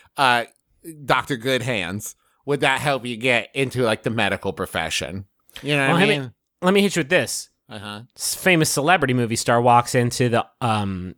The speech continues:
Speaker 2: to the, uh, like, Army recruiting office. It says, "Here you wanna be a general." So I am,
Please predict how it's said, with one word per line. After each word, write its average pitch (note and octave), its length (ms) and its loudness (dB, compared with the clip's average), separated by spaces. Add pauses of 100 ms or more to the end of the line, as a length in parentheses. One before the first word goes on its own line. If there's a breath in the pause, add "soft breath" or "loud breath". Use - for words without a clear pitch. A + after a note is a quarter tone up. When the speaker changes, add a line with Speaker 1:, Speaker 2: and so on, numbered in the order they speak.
Speaker 2:
to - 120 0
the, A#2 200 0
uh, A#2 240 -2
like, A#2+ 180 0
Army C3 200 4
recruiting C#3+ 320 6
office. A#2+ 340 0
It B2+ 80 -2
says, F3+ 300 2
"Here A3 180 4
you D#3+ 160 0
wanna D#3+ 280 4
be C#3 240 4
a B2 60 4
general." A#2 840 2
So - 120 0
I D3 60 6
am, C#3+ 160 4